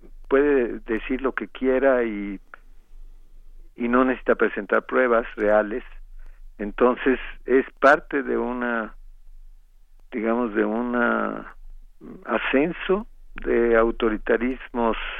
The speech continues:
de ultraderecha que, en el caso de Brasil, eh, eh, buscan imponerse a toda costa. No lo sé. La verdad es que sí es una crisis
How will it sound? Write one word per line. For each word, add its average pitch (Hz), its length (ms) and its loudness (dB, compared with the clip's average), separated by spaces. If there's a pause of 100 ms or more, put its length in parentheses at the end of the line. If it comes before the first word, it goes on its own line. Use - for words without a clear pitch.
(340)
de 117 120 2
ultraderecha 117 840 6 (120)
que, 117 360 2 (420)
en 117 120 2
el 110 140 2
caso 151 280 4
de 151 60 4
Brasil, 123 640 2 (1000)
eh, 120 460 0
eh, 107 520 0 (1000)
buscan 139 580 6
imponerse 113 540 0
a - 20 -2
toda 110 240 2
costa. - 640 -6
No 120 240 2
lo 127 140 2 (140)
sé. 107 200 4 (160)
La 107 160 6
verdad 104 420 8
es - 100 4 (240)
que 117 200 0 (140)
sí 147 100 4
es 143 180 2
una 127 180 0
crisis 123 480 -2